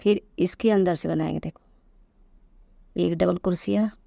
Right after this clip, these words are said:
फिर दो चेन, चेन थोड़ा बड़ा लेना और ढीला लेना, फिर वापस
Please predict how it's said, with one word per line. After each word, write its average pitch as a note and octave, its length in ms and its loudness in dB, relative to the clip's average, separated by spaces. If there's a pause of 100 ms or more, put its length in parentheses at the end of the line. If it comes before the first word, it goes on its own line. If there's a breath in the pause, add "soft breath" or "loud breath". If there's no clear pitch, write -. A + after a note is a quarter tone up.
(100)
फिर F3+ 180 0
दो F3+ 220 4
चेन, G3 360 -4 (1300)
चेन F3 240 -2 (100)
थोड़ा F#3 180 0
बड़ा E3+ 260 0
लेना G3 300 2
और F3+ 240 -4
ढीला E3 300 -2
लेना, D#3+ 320 -6
फिर G3+ 200 -2
वापस F#3 420 0